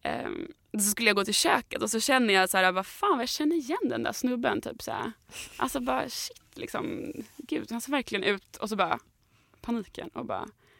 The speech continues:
det kan inte vara. Och så smsar jag min syrra först och bara, vet du om den här, ja, namnet då, jobbar på Aftonbladet?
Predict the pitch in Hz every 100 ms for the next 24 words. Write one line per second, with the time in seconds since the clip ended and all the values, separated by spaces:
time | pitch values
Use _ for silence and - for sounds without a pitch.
0 | _ - - - 277 254 240 - 202 196
1 | - 226 220 208 - - - - - 226
2 | - 294 269 247 226 202 - - 208 202
3 | 302 269 262 190 208 - - 220 180 170
4 | 190 - _ _ _ _ _ _ _ -
5 | 254 294 - 180 180 - 170 165 165 175
6 | 202 214 180 175 180 196 _ _ _ -
7 | 185 - - 170 175 170 - 170 - 196
8 | 202 196 240 175 - - 165 165 214 -
9 | 202 254 247 - -